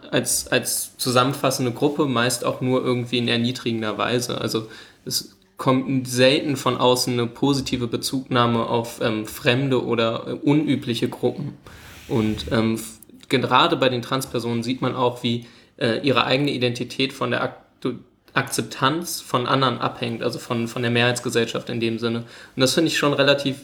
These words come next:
extrem, gerade wenn man sich vor Augen führt, dass Identität ja etwas ist, was enorm selbstbestimmt sein sollte. Zumindest ist so das Idealbild, ja. Also, äh,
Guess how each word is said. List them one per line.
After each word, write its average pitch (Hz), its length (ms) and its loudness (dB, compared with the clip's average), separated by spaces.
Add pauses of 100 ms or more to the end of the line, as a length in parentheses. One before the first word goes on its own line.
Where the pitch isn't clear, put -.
extrem, 143 800 -2
gerade 123 320 0
wenn 123 100 0
man 120 220 -2 (380)
sich 120 200 -4
vor 117 200 -2
Augen 120 220 0
führt, 123 220 -8
dass 123 160 -6
Identität 127 600 -4 (420)
ja 135 140 2
etwas 131 340 0
ist, - 220 -4
was - 340 -2
enorm 139 480 2
selbstbestimmt 131 800 0
sein 117 260 2
sollte. 131 380 2
Zumindest 117 400 -2
ist 123 80 -4
so 127 100 -2
das 117 160 -2
Idealbild, 117 800 0
ja. 110 280 -4
Also, 113 260 -2 (1120)
äh, - 220 -6